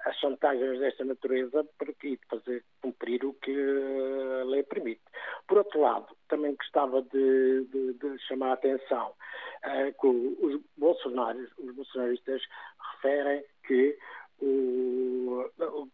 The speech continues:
que não vão aceit-, não querem, não, não querem aceitar o Lula porque consideram que é, eh, portanto, que roubou. É evidente que,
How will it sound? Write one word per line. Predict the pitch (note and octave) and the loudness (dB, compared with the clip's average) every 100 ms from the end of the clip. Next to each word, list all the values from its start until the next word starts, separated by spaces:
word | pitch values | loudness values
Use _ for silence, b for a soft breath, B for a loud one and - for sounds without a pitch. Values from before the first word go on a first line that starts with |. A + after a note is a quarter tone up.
| - | -6
que | C3 | -2
não | C3 | 0
vão | C3 C3+ | 0 0
aceit-, | C3+ - C3 - _ | 2 2 2 0 _
não | C3 | -12
querem, | A2+ - D3 A#2+ G#2+ - | -2 2 2 2 -4 -6
não, | B2+ A2 A2+ A#2 | -10 -10 -14 -14
não | A#2+ | -4
querem | D3 C#3 | 0 0
aceitar | B2+ A#2+ A#2 - C3+ D3 | 0 0 -2 -2 0 0
o | D3+ C#3+ B2+ A#2+ A#2+ A#2+ A#2+ A#2 A#2+ A#2+ A2+ | -2 -4 -6 -6 -10 -12 -12 -10 -10 -10 -10
Lula | A#2+ C3+ C#3+ C3+ C#3 C3 - _ | -4 -2 0 0 0 -4 -14 _
porque | A#2+ - C3 | -18 -14 -16
consideram | - A#2 B2 A#2 B2+ C3 C3 | -14 -6 -2 2 4 2 -2
que | - B2 | -2 -2
é, | A#2 B2+ C3 B B B B | 0 2 0 B B B B
eh, | - B2 A#2+ A#2 A#2 A2+ A2+ A2+ A#2 A#2+ A#2+ | -8 -8 -6 -8 -8 -10 -12 -12 -12 -12 -6
portanto, | - C#3+ - | 0 0 0
que | - | 2
roubou. | C#3+ A2 F#2+ - _ - | 2 2 -6 -12 _ -12
É | B2 | -6
evidente | A#2 A2+ C3+ - _ _ _ _ _ _ _ _ _ | -2 0 0 -4 _ _ _ _ _ _ _ _ _
que, | _ | _